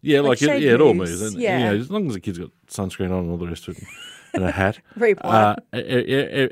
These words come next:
Speaker 1: you know, everyone's fine. So I, I, I put the gazebo up and, and it's all looking good and everything's kinda roughed in because I don't, I didn't want anything to be permanent.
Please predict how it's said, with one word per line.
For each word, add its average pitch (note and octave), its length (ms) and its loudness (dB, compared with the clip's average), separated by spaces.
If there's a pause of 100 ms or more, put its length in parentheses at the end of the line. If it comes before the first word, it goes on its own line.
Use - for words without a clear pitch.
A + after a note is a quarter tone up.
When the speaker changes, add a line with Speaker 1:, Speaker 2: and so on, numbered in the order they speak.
Speaker 1:
you C#3 80 -2
know, G#2 120 0
everyone's F#2+ 380 -2
fine. G2 180 -6 (640)
So D3+ 480 4 (420)
I, D#2 160 -8 (100)
I, B2+ 60 -4 (240)
I A#2 80 2
put F3 260 -2
the A#2 160 2
gazebo G2+ 600 4
up A2 160 2
and, A2 260 -4
and A#2 220 -8
it's - 80 -8
all D3+ 160 2
looking A#2 180 0
good G2+ 220 2
and C3+ 100 0
everything's G3 380 4
kinda B2+ 200 2
roughed G#2 380 2
in F2+ 260 0 (440)
because A2+ 480 0 (340)
I A#2+ 100 4
don't, C#3 240 2
I B2 120 4
didn't D3 160 2
want C3+ 120 2
anything A#2+ 340 0
to G2+ 60 -4
be G2 100 -2
permanent. C#3 500 2